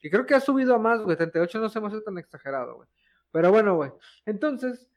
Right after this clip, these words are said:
dice, este, este, justamente cuenta, cuenta la muchacha, güey,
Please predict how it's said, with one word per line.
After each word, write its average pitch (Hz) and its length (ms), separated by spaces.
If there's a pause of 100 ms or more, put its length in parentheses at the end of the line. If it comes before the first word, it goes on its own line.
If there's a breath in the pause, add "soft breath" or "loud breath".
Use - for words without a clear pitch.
(200)
dice, 233 420
este, 170 560
este, 160 480
justamente 247 680
cuenta, 233 500
cuenta 208 260
la 233 100
muchacha, 226 440
güey, 180 180